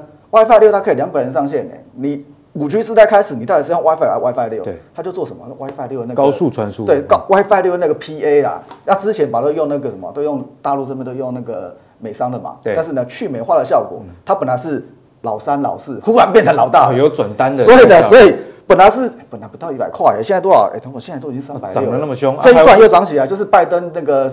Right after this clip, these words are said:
Speaker 1: 当选之后又爬起来，因为大家认为什么？大家认为说，哎，这个后面可能华为这地方会开始稍微解禁，但是其实它那个美国的比重很低啊。
Speaker 2: 嗯。
Speaker 1: 然后呢，又做什么？它是做，它不是做什么基地台，它做家用 Wi-Fi 那个晶片的。所以像这个涨起来
Speaker 2: 跟大家想的其实比较不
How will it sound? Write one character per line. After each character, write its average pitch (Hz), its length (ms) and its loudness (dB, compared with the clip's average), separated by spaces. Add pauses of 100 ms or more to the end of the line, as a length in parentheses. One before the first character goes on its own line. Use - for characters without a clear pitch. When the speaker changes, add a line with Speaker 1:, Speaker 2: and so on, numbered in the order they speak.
Speaker 1:
当 156 140 -4
选 120 140 -8
之 147 120 -12
后 131 120 -4
又 143 40 -2
爬 117 160 -8
起 101 120 -14
来， 110 40 -8
因 156 60 -10
为 160 80 -10
大 143 140 -2
家 143 80 -2
认 135 100 -6
为 113 80 -10
什 - 100 -16
么？ 69 140 -18
大 160 80 -8
家 165 60 -8
认 160 100 -8
为 131 60 -8
说， 143 120 -8
哎， 156 80 -8
这 165 120 -12
个 139 100 -4
后 147 180 -2
面 143 160 -8
可 113 120 -14
能 101 160 -14 (280)
华 131 180 -6
为 131 80 -4
这 156 60 -10
地 147 60 -8
方 156 80 -2
会 147 80 -8
开 165 140 -6
始 185 80 -10
稍 135 60 -4
微 127 120 -8
解 117 140 -16
禁， 113 240 -16
但 180 100 -4
是 180 160 -8 (240)
其 139 80 -10
实 131 160 -8
它 160 260 -4 (380)
那 151 100 -12
个 135 120 -4
美 107 180 -12
国 104 160 -14
的 104 60 -14
比 90 180 -20
重 117 240 -10
很 107 140 -18 (120)
低 110 220 -10
啊。 - 100 -12 (120)
Speaker 2:
嗯。 101 60 -18 (100)
Speaker 1:
然 127 100 0
后 160 60 2
呢， 143 100 0
又 156 100 -2
做 147 160 -4
什 113 80 -10
么？ 113 140 -12
它 180 80 -14
是 190 60 -14
做， 185 260 -2 (240)
它 185 100 -8
不 165 120 -8
是 170 60 -10
做 180 120 -12
什 113 100 -18
么 113 60 -16
基 139 180 -14
地 139 140 -10
台， 80 180 -16
它 120 100 -14
做 - 280 -2
家 175 260 0
用 185 220 0
Wi-Fi 165 320 2
那 151 80 -6
个 147 80 -2
晶 139 180 -10
片 143 220 -6
的。 - 100 -10
所 202 160 -6
以 185 40 -8
像 190 160 -6
这 185 80 -8
个 139 120 -4
涨 123 180 -8
起 170 40 -4
来 165 60 -2
Speaker 2:
跟 180 80 -2
大 180 100 6
家 - 60 4
想 98 240 -6
的 90 40 -10
其 120 160 -8
实 117 80 -4
比 95 80 -10
较 101 120 -6
不 101 80 -12